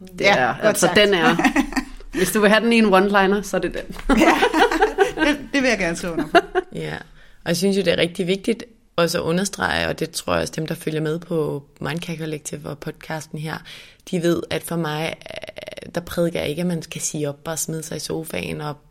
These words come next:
Speaker 3: bare gøre det nødvendigvis fjumre. Men jeg er virkelig optaget af det her med, hvordan vi finder balancen mellem
Speaker 1: Mm.
Speaker 3: at performe og have nogle ambitioner karrieremæssigt, men at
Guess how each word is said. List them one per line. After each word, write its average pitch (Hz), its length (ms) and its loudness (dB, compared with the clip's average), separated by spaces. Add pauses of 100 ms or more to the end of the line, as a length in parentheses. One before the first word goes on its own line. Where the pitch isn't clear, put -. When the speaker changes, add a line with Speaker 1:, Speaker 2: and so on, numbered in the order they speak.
(140)
Speaker 3:
bare 147 240 0
gøre 156 160 -4
det 170 240 -4
nødvendigvis 156 580 -6 (120)
fjumre. 156 560 -2 (760)
Men 165 220 0
jeg 156 80 0
er 160 40 0
virkelig 180 320 0
optaget 160 300 -6
af 156 80 -6
det 165 120 -8
her 160 120 -6
med, 156 180 -4
hvordan 151 340 -6
vi 156 100 -6
finder 156 300 -8
balancen 147 680 -4
mellem 143 400 -4
Speaker 1:
Mm. 175 160 -16
Speaker 3:
at 139 80 -8
performe 160 720 -6
og - 120 -6
have 147 120 -6
nogle 160 220 -8
ambitioner 151 520 -8
karrieremæssigt, 151 840 -8 (400)
men 147 280 -8
at 147 140 -6